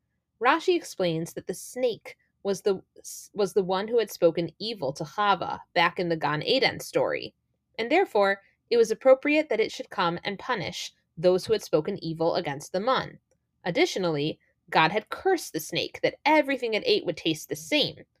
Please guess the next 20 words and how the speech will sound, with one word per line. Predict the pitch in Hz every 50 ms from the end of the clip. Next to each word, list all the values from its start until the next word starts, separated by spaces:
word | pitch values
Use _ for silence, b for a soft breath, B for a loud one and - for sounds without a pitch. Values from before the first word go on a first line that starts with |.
| _ _ _ _ _
and | - 349 330
so | - - 254 226 220 220 247 - _ _ _ _ _
it | - 240
was | 247 233
appropriate | 269 - - 269 262 262 - 285 285 285 277
that | - 151 -
the | - 262
snake | - - 233 208 202 202 -
be | - 240
used | 226 202 185 180 180 - -
to | 202 175
punish | - - - 302 285 208 - - -
Bnei | 175 170 170 160 151
Israel, | 151 - 185 - - 208 165 98 - - _ _ _ _ _ _
who | - 294
were | 277 285
complaining | - - 269 254 - 302 320 330 285 208 190 - -
about | - 208 226 220 220 226 -
the | 226
mun, | 233 226 233 294 277 185 104 65 -